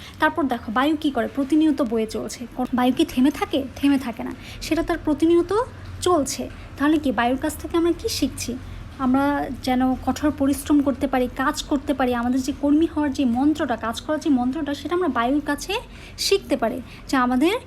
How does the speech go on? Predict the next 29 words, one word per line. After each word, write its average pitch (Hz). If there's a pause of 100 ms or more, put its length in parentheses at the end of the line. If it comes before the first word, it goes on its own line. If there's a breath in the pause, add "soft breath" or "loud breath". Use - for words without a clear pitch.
(400 loud breath)
জীবনে 262
এগিয়ে 285
চলতে 349
হলে 370
কখনো 302
কি 359
থাকা 349
যাবে 339
না, 247
কখনো 269
থেমে 381
থাকা 254
যাবে 220
না। 233 (300 loud breath)
বায়ু 233
যেমন 277
নিজ 269
গতিতে 294
চলতে 302
থাকে, 349
আমাদেরকেও 277
সেভাবে 285
কি 339
করতে 349
হবে? 349 (420 loud breath)
চলতে 233
হবে। 220 (500 loud breath)
তারপর 269
দেখো, 240